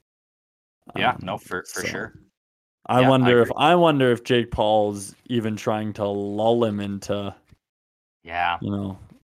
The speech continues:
Speaker 2: like,
Speaker 1: Use
Speaker 2: it's like a
Speaker 1: mind
Speaker 2: fun
Speaker 1: game.
Speaker 2: sparring match, because Anderson Silva is one to, in the past, he has let his guard down in fights, and he has been known to drop his hands and leave his chin out and, and play with his opponent.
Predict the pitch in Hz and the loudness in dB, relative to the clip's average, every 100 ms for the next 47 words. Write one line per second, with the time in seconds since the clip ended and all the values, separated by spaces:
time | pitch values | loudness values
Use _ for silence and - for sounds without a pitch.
0 | - 107 107 107 101 107 101 95 98 107 | -6 -4 -2 -2 -2 -2 -2 0 2 2
1 | 104 - 87 107 107 104 104 101 98 - | 0 -6 -4 -2 -2 -2 -6 -8 -12 0
2 | 165 160 190 175 139 - - - - 214 | 2 4 4 4 0 -8 -20 -10 0 4
3 | 202 190 165 143 156 147 131 - 143 120 | 4 4 0 2 4 6 4 4 2 4
4 | 127 131 123 - 120 120 117 113 131 117 | 2 2 0 0 0 0 -2 -2 -2 -2
5 | 110 - - 120 113 113 101 104 104 104 | -4 -8 -6 -4 -2 -2 -2 -4 -4 -6
6 | 95 104 104 101 104 101 101 117 120 95 | -4 -4 -4 -4 -4 -4 -2 0 0 -4
7 | 101 101 101 101 101 104 101 101 101 98 | -8 -6 -4 -4 -4 -4 -4 -4 -6 -6
8 | 101 98 101 104 98 113 117 104 98 101 | -4 -4 0 0 2 4 4 2 0 0
9 | 101 104 - - 113 107 - - 98 - | 2 0 0 2 2 2 -2 -4 -6 -4
10 | 101 98 - 107 107 107 101 101 101 98 | -4 -6 -4 0 2 2 0 -2 -2 -2
11 | 110 110 101 - | -2 -2 -4 -12